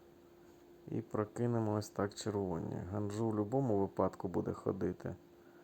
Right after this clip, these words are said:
Ми б його не пробили. І знов хтось сповільнення кинув. Так, прикрито. Чудово. Прикриття спрацювало. Давайте тут ще синенькі прокинемо.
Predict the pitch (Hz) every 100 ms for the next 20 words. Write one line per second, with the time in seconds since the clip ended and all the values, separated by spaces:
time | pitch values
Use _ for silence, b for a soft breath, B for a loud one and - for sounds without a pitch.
0 | B B B B - - 110 107 104 104
1 | 104 104 101 101 107 104 104 120 110 87
2 | 107 127 123 - 101 - - 107 104 95
3 | 92 90 90 - 87 85 - - - 92
4 | - - 127 - 101 95 - 95 - 156
5 | 147 104 101 101 101 104 - - B B
6 | B B B - 110 - 104 107 107 -
7 | 107 104 - 110 127 147 131 98 92 101
8 | 101 110 110 101 - 104 - - 104 -
9 | 117 139 143 - - 95 - 95 95 101
10 | 101